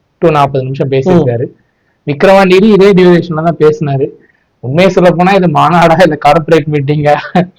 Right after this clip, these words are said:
Speaker 1: <laughs> ஒரு போர்டு மீட்டிங்ல டைரக்டர் வந்து ஒரு எம்ப்ளாயிஸ் அட்ரஸ் பண்ற மாதிரி ஒரு நாற்பது நிமிஷம் ஸ்பீச் தான் இருந்துச்சு. இதுல டைசெக்ட் பண்ணி பாத்தீங்கன்னா, ஒரு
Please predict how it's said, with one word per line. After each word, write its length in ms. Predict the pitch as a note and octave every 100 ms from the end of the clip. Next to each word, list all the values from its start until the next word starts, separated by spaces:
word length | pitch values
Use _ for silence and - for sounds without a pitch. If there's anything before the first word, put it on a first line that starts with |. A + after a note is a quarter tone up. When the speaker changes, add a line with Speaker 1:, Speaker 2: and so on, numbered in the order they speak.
| -
Speaker 1:
<laughs> 580 | E3 - D3+ - D#3
ஒரு 160 | E3 D#3
போர்டு 260 | D#3 F#3 G3
மீட்டிங்ல 580 | F3+ E3+ E3 E3+ E3+
டைரக்டர் 440 | D3 D#3 E3 D3 D#3+
வந்து 480 | D3+ D#3+ E3 D#3+ D#3
ஒரு 140 | D3+ D3 C#3+
எம்ப்ளாயிஸ் 440 | D3 E3 E3 F3
அட்ரஸ் 320 | D#3 C#3+ D#3+
பண்ற 280 | - C#3 C#3+
மாதிரி 260 | C#3+ D3 E3
ஒரு 100 | D#3
நாற்பது 340 | C#3 C#3 C#3+
நிமிஷம் 260 | C#3+ C#3+ E3+
ஸ்பீச் 320 | - C3+ -
தான் 140 | D3
இருந்துச்சு. 460 | C#3+ C3+ C3+ B2 C3 - _ _ _ _ _ -
இதுல 200 | F3 G3+ F#3+
டைசெக்ட் 460 | E3+ A3+ A#3 B3
பண்ணி 180 | G#3+ G3+
பாத்தீங்கன்னா, 580 | G3+ F3+ E3+ E3+ G3+ G3
ஒரு 160 | F3